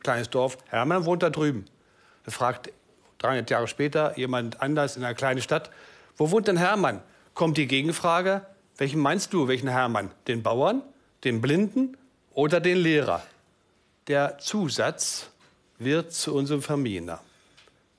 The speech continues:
Hermann Bauer. So entstanden die Familiennamen, weil die Bevölkerung zugenommen hatte. Man musste klären, „Welchen Hermann meinst du?“ Und, äh, woher kommen die Familiennamen? Sie entstammen einer früheren Stufe der Sprache.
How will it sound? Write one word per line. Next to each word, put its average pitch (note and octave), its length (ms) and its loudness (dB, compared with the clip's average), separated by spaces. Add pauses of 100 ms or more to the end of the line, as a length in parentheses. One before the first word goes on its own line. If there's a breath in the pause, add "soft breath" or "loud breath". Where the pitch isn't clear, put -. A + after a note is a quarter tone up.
Hermann B2 480 -2 (320)
Bauer. B2+ 320 2 (560 loud breath)
So F3 180 0
entstanden F#3+ 440 2
die F#3+ 60 0
Familiennamen, F3+ 600 4
weil F3 100 4
die E3+ 60 4
Bevölkerung F3 560 0
zugenommen C3 480 0
hatte. D#3 200 0
Man D#3 140 2
musste F#3 240 2
klären, F3 340 2
„Welchen E3 260 2
Hermann D#3+ 340 2
meinst G#2+ 260 -2
du?“ F2+ 100 -10 (800 loud breath)
Und, D3 360 0
äh, C#3 260 4 (420)
woher C#3 240 2
kommen C#3 240 0
die D#3 100 0
Familiennamen? F3+ 960 0 (280 soft breath)
Sie - 200 -8
entstammen D#3+ 520 0
einer A#2+ 380 -2
früheren F3 480 -2
Stufe C#3 480 -4
der D3 140 0
Sprache. G#2+ 640 -2